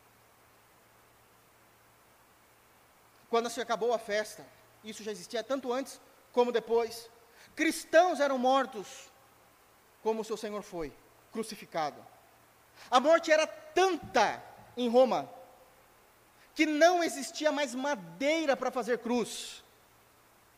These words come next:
Não tinha mais madeira pra, pra, pra produzir cruz pra matar os cristãos. Então o que que a gente faz com esse bando de gente aqui que a gente vai matar ainda?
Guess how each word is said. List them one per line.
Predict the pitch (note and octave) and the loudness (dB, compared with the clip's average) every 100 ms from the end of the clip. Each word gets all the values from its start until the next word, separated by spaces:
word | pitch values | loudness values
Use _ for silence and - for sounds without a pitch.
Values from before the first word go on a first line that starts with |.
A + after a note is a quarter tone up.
| _ _ _ _ _ _ _ - | _ _ _ _ _ _ _ -14
Não | F#3+ A3+ | -8 -6
tinha | B3 A#3+ | -4 -4
mais | A#3 | -2
madeira | A#3+ G#3 B3+ D4+ C#4+ | -4 -4 -4 -2 -2
pra, | B3 G#3+ | -4 -8
pra, | - A3+ | -6 -6
pra | - A#3+ A3 | -2 -2 -2
produzir | - C#4+ A3+ G3 D#4 | -4 -6 -6 -6 -6
cruz | - E4+ F#4+ - | 2 4 4 0
pra | - C4+ - | -8 -10 -8
matar | A#3 B3 B3+ | -6 -4 -2
os | A#3+ | -6
cristãos. | - G3+ A3+ A3+ G3+ - - _ _ _ _ _ _ _ _ _ | -10 -8 -6 -6 -10 -18 -20 _ _ _ _ _ _ _ _ _
Então | - | -2
o | D4+ | -2
que | |
que | D4 | -2
a | |
gente | C4 C#4+ | -4 -4
faz | - C#4 | -6 -6
com | - | -6
esse | C4+ | -4
bando | F#3 C#4+ B3+ | 0 0 -2
de | G3 A#3 | -12 -10
gente | A3+ D4 E4+ | -6 -6 -6
aqui | C#4 | -6
que | C4 | -4
a | |
gente | A#3+ C4+ | -4 -4
vai | C#4 | -4
matar | C4+ B3+ C#4+ | -4 -4 -2
ainda? | C#4 D4+ F#4 D#4+ G#3+ | 0 0 -2 0 0